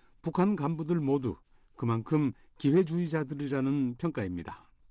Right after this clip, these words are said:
중국과 북한과의 관계에 대해 북한은 중국이 절대로 김정은 정권을 버릴 수 없을 것으로 여길 것이라고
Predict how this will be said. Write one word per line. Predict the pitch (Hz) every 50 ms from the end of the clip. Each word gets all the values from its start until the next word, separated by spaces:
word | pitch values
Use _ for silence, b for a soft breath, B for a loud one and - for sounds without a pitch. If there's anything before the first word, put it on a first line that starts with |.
| _ _ - - _ _ _ _ - _ _ - _ _ _ _ _
중국과 | - 160 170 165 180 170 - 202 196 185 160
북한과의 | 123 - 170 - - 180 170 160 147 139 135 151 156 151 143
관계에 | - 139 147 165 165 170 165 160 151
대해 | 139 160 151 123 98 85 - - _ _ _ _ _ _ _ _ _ - -
북한은 | - 147 - 165 190 214 220 190 123 104 -
중국이 | - - 170 180 180 208 196 202 196
절대로 | 170 - 151 131 123 147 131 131 156 151 143 131 120 -
김정은 | - 151 156 151 175 175 190 196 185
정권을 | 165 170 160 143 - 170 175 180 185 175
버릴 | 135 - - 156 170 175 175
수 | 165 - 196 185
없을 | 170 147 - - 160
것으로 | 143 - 160 139 - - 143 151 151 147 135
여길 | 143 147 156 165 139
것이라고 | - 139 - - 120 117 110 101 - 87